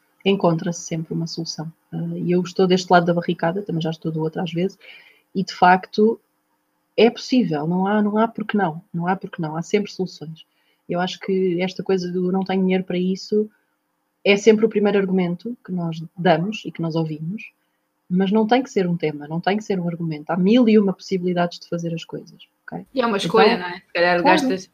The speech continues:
Speaker 2: e lá está, eu estou-me a lembrar de uma série de coisas que tenho lido, mas, ah, havia n-, num livro um paralelismo entre gastares não sei quanto dinheiro em café porque não vives sem ele,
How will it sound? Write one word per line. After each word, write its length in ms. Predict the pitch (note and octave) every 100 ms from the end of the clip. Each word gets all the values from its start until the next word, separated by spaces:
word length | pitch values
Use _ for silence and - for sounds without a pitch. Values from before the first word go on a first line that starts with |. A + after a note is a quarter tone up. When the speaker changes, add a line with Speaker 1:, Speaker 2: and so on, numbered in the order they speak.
| -
Speaker 2:
e 320 | F3+ F3+ F3
lá 140 | F3+ F3+
está, 360 | F3+ E3+ D#3
eu 380 | D#3+ E3+ E3 F3
estou-me 300 | E3+ F3+ F3+
a 40 |
lembrar 260 | F3+ F3+ F#3
de 60 | F#3+
uma 60 |
série 220 | F#3+ F#3+
de 40 | F3+
coisas 220 | F3 E3+
que 60 | -
tenho 200 | F3+ F3+
lido, 240 | E3+ E3+
mas, 260 | F3 F3 - - _ _ _ _ -
ah, 340 | G3+ G3+ F#3+ - _
havia 400 | A#3+ F#3+ G#3 G#3
n-, 300 | G3+ G3 G#3
num 280 | G3 F#3+ G3+
livro 260 | G3+ G#3 G#3
um 80 | G#3
paralelismo 720 | A3 G#3+ G#3+ G#3+ G#3+ A3 G#3
entre 520 | G3 G3+ G3 F#3+ F#3 - _
gastares 320 | G3+ A3 A3+ A3
não 80 |
sei 160 | A3 G#3
quanto 260 | A3 G#3+ G#3+
dinheiro 220 | G#3 G3
em 80 | G3+
café 340 | G#3 A3 G#3
porque 200 | G3+ G3+
não 100 | G3+
vives 260 | G3+ F#3 -
sem 240 | G3+ G3
ele, 300 | F3+ E3